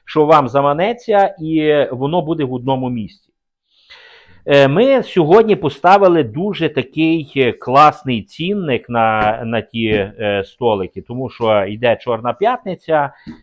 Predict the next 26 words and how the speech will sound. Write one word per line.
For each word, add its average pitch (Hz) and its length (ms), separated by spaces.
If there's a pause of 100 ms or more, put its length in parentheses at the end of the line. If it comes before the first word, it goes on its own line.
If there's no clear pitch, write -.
(120)
е, 120 340
ті 131 260
девайси 123 600
ми 120 220
робимо 107 720
в, 110 60
е, 104 240
таку, 110 320
можна 110 320
сказати, 104 540
в 101 60
акційну 104 480
ціну, 170 460 (420)
і 123 100
ви 165 120
будете 151 520
дуже 139 280
приємно 131 500
здивовані, 131 720
наскільки 127 520
вони 131 240
відрізняються 120 800
від 110 240
цін 139 220
там 107 240
других, 117 400